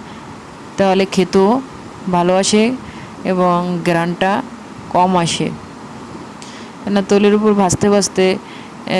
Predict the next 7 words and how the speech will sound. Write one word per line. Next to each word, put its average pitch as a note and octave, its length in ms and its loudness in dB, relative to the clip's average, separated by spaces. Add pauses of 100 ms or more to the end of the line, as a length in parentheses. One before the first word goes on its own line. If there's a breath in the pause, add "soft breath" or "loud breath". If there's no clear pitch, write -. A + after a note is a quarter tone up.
যে F#3 200 4 (200)
মাংসের F#3 420 0
পানিটা F#3 480 0 (640)
ওটা F#3 200 2
তৈলের F#3 440 4
উপরে F#3+ 340 2 (2250 loud breath)
শেষ F#3+ 200 -2